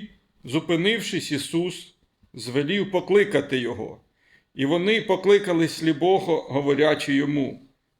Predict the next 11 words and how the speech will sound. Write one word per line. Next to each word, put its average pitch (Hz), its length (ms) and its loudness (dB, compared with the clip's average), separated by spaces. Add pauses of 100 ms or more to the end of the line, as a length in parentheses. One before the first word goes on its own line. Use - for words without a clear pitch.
'Не 143 180 0
бійся, 156 680 -2
вставай, 160 720 0 (500)
він 143 280 0
кличе 160 440 0
тебе.' 135 540 0 (1400)
Він 202 280 2
же, 127 380 -2
скинувши 165 640 -2
свій 135 260 -2
плащ, 135 580 0